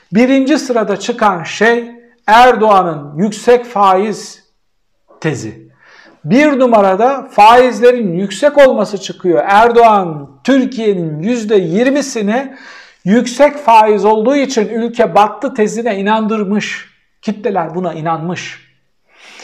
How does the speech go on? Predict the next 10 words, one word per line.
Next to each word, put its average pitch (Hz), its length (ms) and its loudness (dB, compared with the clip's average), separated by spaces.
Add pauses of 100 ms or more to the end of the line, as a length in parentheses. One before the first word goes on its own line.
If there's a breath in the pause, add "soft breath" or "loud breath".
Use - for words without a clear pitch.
(300 loud breath)
İkinci 277 400 0
sırada 247 420 -2
çıkan 233 560 -2
yüksek 226 520 -4
dış 269 260 -2
borçlanma, 175 680 -2
bu 226 80 -2
muhalif 202 480 0
bir 165 60 -8
söylem. - 680 -10